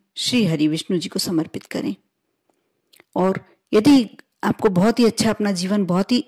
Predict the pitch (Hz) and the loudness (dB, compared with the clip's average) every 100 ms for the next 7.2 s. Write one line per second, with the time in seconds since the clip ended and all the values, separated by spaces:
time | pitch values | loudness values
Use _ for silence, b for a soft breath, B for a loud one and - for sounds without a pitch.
0 | - - - 233 196 180 208 220 220 196 | -8 -10 -6 -4 -2 -2 -2 2 2 2
1 | 180 180 240 220 196 170 160 160 - b | 0 -2 -2 -2 -2 0 -2 -4 -8 b
2 | b b - 220 226 - _ _ _ 240 | b b -4 -2 -2 -12 _ _ _ 0
3 | 240 190 175 151 - - - _ _ _ | 2 2 0 -2 -6 -10 -18 _ _ _
4 | _ 190 208 240 233 196 - 208 262 247 | _ 0 2 2 0 0 0 2 2 4
5 | 220 - 202 196 208 202 180 165 240 202 | 0 -2 0 0 0 0 0 0 -2 -2
6 | 190 175 165 160 170 - - 156 156 156 | 0 2 0 -2 -4 -4 -2 0 0 0
7 | 170 175 | -4 -8